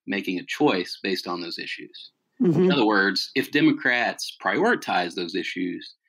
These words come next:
Speaker 1: and made clear distinctions between themselves and Republicans,
Speaker 2: Mm-hmm.
Speaker 1: then voters would have a clear choice. Right now, I think many Democrats don't do that. I think some do, but I think many don't.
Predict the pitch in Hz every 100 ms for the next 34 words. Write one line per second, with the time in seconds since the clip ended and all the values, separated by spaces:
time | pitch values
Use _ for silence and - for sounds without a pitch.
0 | _ 98 110 123 123 120 - 147 127 107
1 | - - 202 208 90 85 85 95 - 113
2 | 101 95 - 95 95 - 85 - - -
3 | - - - - - - _ - 175 165
4 | 175 - 139 131 123 101 - 95 110 92
5 | - 92 - 87 - - - - - -
6 | - 135 151 180 104 95 98 - _ -
7 | 104 113 92 135 147 113 101 92 95 90
8 | - 87 95 101 76 - _ 151 277 269
9 | 240 170 165 208 117 113 120 _ _ _
10 | - 117 113 131 123 110 98 98 85